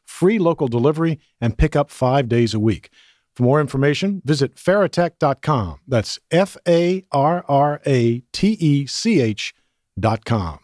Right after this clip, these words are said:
I'm Johnny Phelps, and you're listening to Open for Business, the Gwinnett Chamber's monthly radio program. And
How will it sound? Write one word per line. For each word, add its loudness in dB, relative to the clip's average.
I'm 2
Johnny 0
Phelps, 0
and 0
you're 2
listening 0
to 2
Open 0
for -6
Business, -2
the -10
Gwinnett 0
Chamber's -2
monthly -2
radio 0
program. 0
And -2